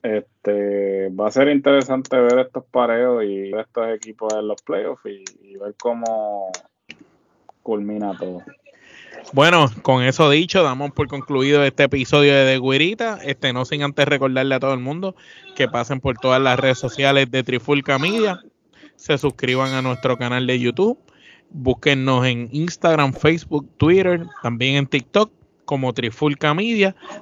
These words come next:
Speaker 2: También nos pueden escuchar en cualquier plataforma de podcast favorita que ustedes tengan.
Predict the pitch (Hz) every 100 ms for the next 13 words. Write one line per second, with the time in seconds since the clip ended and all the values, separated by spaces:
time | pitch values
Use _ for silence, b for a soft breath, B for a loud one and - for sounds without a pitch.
0 | - 131 120 131 147 143 135 147 143 139
1 | - 135 143 139 127 131 117 120 147 147
2 | 139 123 - 143 139 135 120 117 135 -
3 | 131 - _ - 131 123 139 143 135 131
4 | - 147 202 226 202